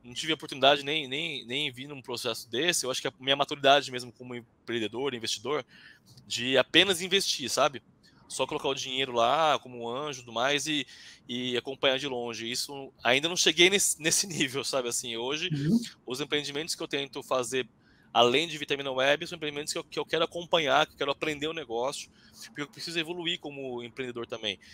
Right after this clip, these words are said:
Speaker 1: Então, eu quero escutar, eu quero sentir outros mercados, eu quero viver algumas coisas ainda, sabe? Pode ser que daqui a alguns anos eu exper-, experimente apenas investir, né? Ou, "A startupzinha é legal, tá precisando, sei lá, de X mil, vamos, vamos investir, ficar aqui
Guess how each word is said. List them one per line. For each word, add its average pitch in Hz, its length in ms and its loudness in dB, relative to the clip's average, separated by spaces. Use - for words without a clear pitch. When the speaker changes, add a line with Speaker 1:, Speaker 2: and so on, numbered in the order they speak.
Speaker 1:
Então, 127 140 -2
eu 131 60 -4
quero 160 300 2
escutar, 151 580 6
eu 123 60 0
quero 139 160 -4
sentir 160 300 -8
outros 147 140 -12
mercados, 139 600 2
eu 107 60 -10
quero 135 240 -6
viver 135 340 -6
algumas 151 360 -8
coisas 120 400 -8
ainda, 101 300 -6
sabe? 120 260 -4
Pode 139 180 4
ser 175 80 2
que 160 60 -8
daqui 180 160 4
a 170 40 4
alguns 160 280 -6
anos 175 380 0
eu 180 320 -2
exper-, 160 300 -4
experimente 165 680 -2
apenas 214 380 2
investir, 208 440 -2
né? 127 160 0
Ou, 165 160 2
"A 135 40 2
startupzinha 160 460 -2
é - 20 -2
legal, 156 460 4
tá 156 100 -10
precisando, 143 220 -12
sei 139 140 -4
lá, 127 60 -4
de - 80 -10
X 135 180 -10
mil, 160 300 -12
vamos, 143 360 -8
vamos 143 160 -10
investir, 156 520 -2
ficar 127 160 -6
aqui 135 260 -6